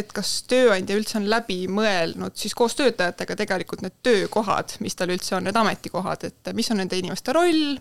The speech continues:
missugused on nende vastutus, millist kvalifikatsiooni ta sinna ootab, või et ta palkab selliseid nagu staare ja siis jooksvalt kujunevad tööülesanded. Noh, see ei ole tegelikult, äh, nagu töötajale pikas perspektiivis väga kasulik,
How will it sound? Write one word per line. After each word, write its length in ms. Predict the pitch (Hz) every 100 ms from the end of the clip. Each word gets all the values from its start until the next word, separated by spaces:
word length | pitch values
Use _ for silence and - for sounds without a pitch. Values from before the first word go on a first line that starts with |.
| 226
missugused 400 | 202 - 175 -
on 80 | 185
nende 220 | 185 180 185
vastutus, 760 | 226 294 - 226 - 202 202 -
millist 400 | 202 185 190 -
kvalifikatsiooni 800 | - 180 - - 196 269 233 208
ta 80 | 202
sinna 240 | 196 196
ootab, 320 | 196 - 185 - - - -
või 140 | 240
et 80 | 240
ta 80 | 214
palkab 360 | 233 254 -
selliseid 440 | - - 190 175 -
nagu 140 | -
staare 720 | - - 285 254 226 214 202 190
ja 80 | 190
siis 100 | 185 233
jooksvalt 400 | 202 - - -
kujunevad 400 | 196 185 180 - 214
tööülesanded. 800 | 180 214 269 226 - 190 180 214
Noh, 80 |
see 140 | 214 226
ei 60 | 247
ole 80 | 220
tegelikult, 640 | 208 185 180 - 180 -
äh, 180 | 170 170 - - - -
nagu 180 | - 190 -
töötajale 800 | 262 233 - 175 170 175 170 160 175 - - - - _ -
pikas 280 | 233 - 208
perspektiivis 640 | - - - - 190 185 -
väga 160 | 190
kasulik, 560 | - 220 208 170 170